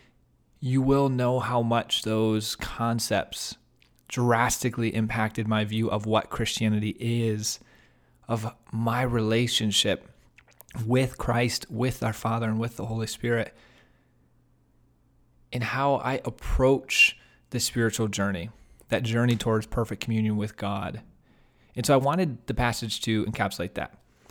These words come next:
But rather than a nonfiction passage from, like, Mere Christianity that could exp-, essentially state those concepts, I wanted to come from fiction,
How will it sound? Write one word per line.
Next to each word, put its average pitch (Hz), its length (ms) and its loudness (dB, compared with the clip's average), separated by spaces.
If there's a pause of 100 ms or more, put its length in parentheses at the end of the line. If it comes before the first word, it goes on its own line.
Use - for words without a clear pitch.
(120)
But - 140 -4
rather 139 320 4
than 127 480 2 (280)
a 110 320 2 (120)
nonfiction 110 840 0
passage - 720 -4 (320)
from, 117 580 4 (440)
like, 104 120 -4
Mere 127 180 2
Christianity 110 480 0
that 92 120 -2
could - 240 -4
exp-, - 340 -12
essentially 107 640 -2 (100)
state - 680 0
those 104 160 -2
concepts, 101 680 -2 (640)
I 117 40 -2
wanted 156 260 2
to 120 80 -4
come 117 200 -2
from 104 220 -2
fiction, - 520 -10